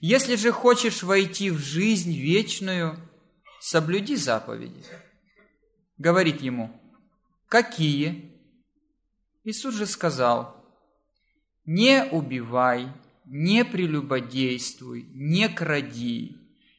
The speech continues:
не лжесвидетельствуй, почитай отца и мать, и люби ближнего твоего, как самого себя“. Юноша говорит ему:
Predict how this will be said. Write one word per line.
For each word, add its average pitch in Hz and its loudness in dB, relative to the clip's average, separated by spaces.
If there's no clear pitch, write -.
не 190 4
лжесвидетельствуй, 131 -2
почитай 226 4
отца 220 4
и 185 2
мать, 117 -4
и 214 2
люби 226 2
ближнего 202 2
твоего, 143 -2
как 220 2
самого 131 -4
себя“. 110 -10
Юноша 277 2
говорит 240 2
ему: 196 -4